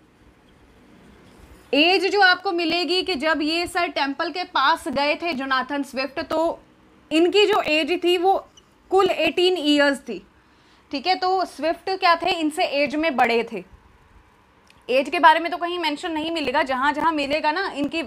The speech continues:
एज का, जो भी डिस्क्रिप्शन मिलेगा वो इनकी एज का मिलेगा, एस्थर जॉनसन। तो इनको स्विफ्ट ने as स्टेला दिखाया है अपनी राइटिंग में।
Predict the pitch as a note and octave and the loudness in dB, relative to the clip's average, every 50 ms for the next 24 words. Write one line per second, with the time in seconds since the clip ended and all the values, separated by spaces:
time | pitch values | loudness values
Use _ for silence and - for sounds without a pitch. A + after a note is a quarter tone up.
0 | - - - B3+ C4+ C#4+ A#3 C4+ - B3 - - - - - - - - - - | -8 -6 -2 0 0 0 0 2 4 4 4 4 0 -10 -20 -20 -20 -20 -20 -20
1 | _ G#3 B3+ C#4+ C#4+ F4+ F4 E4+ E4 E4 - F4 E4 E4+ - F4+ F4+ E4+ D4+ C4+ | _ 0 2 2 4 4 2 2 0 0 -2 -4 -6 -4 -4 -4 -4 -2 -2 -2
2 | B3+ B3 A#3+ A3+ A3+ F#3 - - - - - _ _ - A#3+ D#4+ F4+ - - F4 | 0 0 2 2 2 0 -2 -6 -14 -20 -20 _ _ 0 2 2 4 4 4 2
3 | E4+ F4 F#4 F#4 G4 G4 F#4+ F#4+ F4+ D#4 C#4+ - F4 E4 D4+ C#4 A#3 G#3+ G#3 A#3+ | 2 2 2 2 2 2 4 4 2 2 2 2 2 2 2 0 -2 0 0 0
4 | A#3 - D4 D4+ D4 D4+ - F4 F4+ F4+ A#3 C#4 B3+ A3+ G#3+ A3 - - G3 F#3 | 0 2 2 0 0 0 0 -2 -2 -2 0 -2 -4 -4 -4 -8 -10 -12 -12 -12
5 | F#3+ - - _ _ _ _ - _ _ _ _ _ _ _ _ - _ - - | -12 -18 -20 _ _ _ _ -20 _ _ _ _ _ _ _ _ -20 _ -20 -20
6 | _ _ - - _ _ - F#4+ E4 - - - E4 F4+ G#4+ A#4 A#4 - - - | _ _ -20 -20 _ _ 2 2 2 2 0 0 2 2 2 2 0 -4 -8 0
7 | - F#4+ F#4 F4 E4+ F4 F#4+ G#4 - - _ _ _ _ _ _ _ _ _ _ | 2 4 4 6 4 2 2 -2 -6 -12 _ _ _ _ _ _ _ _ _ _
8 | _ _ _ _ _ _ _ _ A#3+ B3 A#3+ - D#4 F4+ G#4 G#4 G#4 - - F#4+ | _ _ _ _ _ _ _ _ -14 -12 -12 -6 -2 -2 -2 -2 -2 -4 -4 -2
9 | F4+ E4+ D#4+ E4+ F4 - - - B3+ C#4+ D#4 F4+ F4 E4 F#4 - - E4+ - - | 0 0 -2 -2 -4 -6 -4 -2 2 2 4 2 2 0 -4 -6 -6 -8 -8 -6
10 | - E4+ D4+ D4 D#4 E4 E4 C4+ C#4+ - C4 A#3+ G#3 G#3 A#3+ C#4+ D4+ D4 - D4 | -2 0 0 2 2 2 2 2 0 -2 -2 -2 0 2 2 2 2 0 0 -2
11 | D#4 C4+ A#3 A3+ A3 G#3 G#3 A3 G3+ G3 - F3 D#3+ | -2 0 0 -2 -2 -2 -4 -6 -6 -6 -8 -10 -12